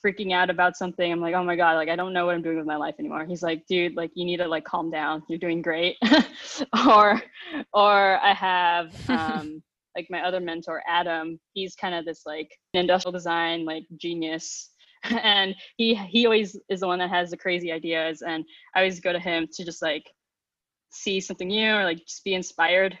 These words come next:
Speaker 1: by all of them, really. And then I have, um, other mentors who are kinda like the mentors who help me navigate through the workspace, right? Like,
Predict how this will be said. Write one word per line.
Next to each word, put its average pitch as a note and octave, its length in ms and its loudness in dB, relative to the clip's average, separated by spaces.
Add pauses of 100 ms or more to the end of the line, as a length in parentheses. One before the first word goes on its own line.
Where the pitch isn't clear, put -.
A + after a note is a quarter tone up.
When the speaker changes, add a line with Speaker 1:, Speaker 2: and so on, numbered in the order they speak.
Speaker 1:
by F3 140 4
all F3+ 180 4
of F3 60 -4
them, D#3+ 120 -2
really. F#3 340 2
And F3+ 240 -6
then E3+ 320 -2 (400)
I F#3 100 2
have, F3 480 2 (220)
um, E3 400 -6 (600)
other G#3+ 180 4
mentors F#3 600 -2
who F#3+ 120 -2
are F3 100 -2
kinda G#3+ 300 -2
like F#3 280 0 (520)
the G3 40 -6
mentors F3+ 400 -2
who F#3+ 100 -4
help F#3 200 -2
me F3 220 -4
navigate E3 600 -6
through E3 400 -4
the D#3+ 60 -6
workspace, D#3+ 680 -8
right? D#3+ 300 0
Like, E3 160 -6